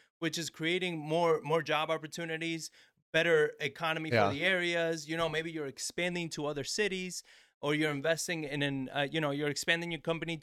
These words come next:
Speaker 1: to, uh, an opportunity zone or something like that to revitalize areas. That's where I think
Speaker 2: Well, 'cause a lot of this money that, like, where's it ending up?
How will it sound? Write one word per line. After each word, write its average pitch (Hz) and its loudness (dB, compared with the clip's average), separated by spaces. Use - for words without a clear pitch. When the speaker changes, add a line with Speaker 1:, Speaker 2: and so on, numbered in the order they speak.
Speaker 1:
to, 143 -2
uh, 131 0
an 135 -2
opportunity 180 -2
zone 170 0
or 180 -4
something 180 -4
like 160 -2
that 165 2
to 156 -4
revitalize 151 0
areas. 170 -4
That's 214 2
where 240 4
I 208 4
think 202 0
Speaker 2:
Well, 185 6
'cause 147 2
a 151 8
lot 151 12
of 147 2
this 135 4
money 135 4
that, 120 4
like, 117 4
where's 127 2
it 127 -2
ending 123 2
up? 147 2